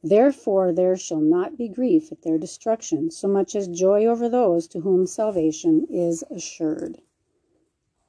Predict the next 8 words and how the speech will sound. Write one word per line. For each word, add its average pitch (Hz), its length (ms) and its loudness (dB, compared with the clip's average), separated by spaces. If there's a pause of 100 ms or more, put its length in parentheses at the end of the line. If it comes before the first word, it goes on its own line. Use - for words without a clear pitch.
(220)
And 160 320 2
we 214 420 2 (380)
will - 160 -12
stop - 480 -10
right 202 180 -6
there. - 220 -6 (1800)
Um, 202 460 2 (160)
<clears throat> 285 540 8